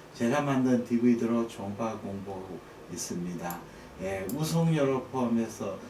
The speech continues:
삼십삼만 원입니다. 문의는 대구 김일봉내과 공오삼 칠사삼 이공팔구, 공일공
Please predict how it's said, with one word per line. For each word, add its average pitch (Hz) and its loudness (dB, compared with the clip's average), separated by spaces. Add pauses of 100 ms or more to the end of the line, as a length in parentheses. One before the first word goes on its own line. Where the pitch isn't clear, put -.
(100)
삼십삼만 139 0
원입니다. 87 -6 (300)
문의는 156 8
대구 156 4
김일봉내과 123 2 (320)
공오삼 143 4
칠사삼 131 -4
이공팔구, 104 -4 (400)
공일공 127 6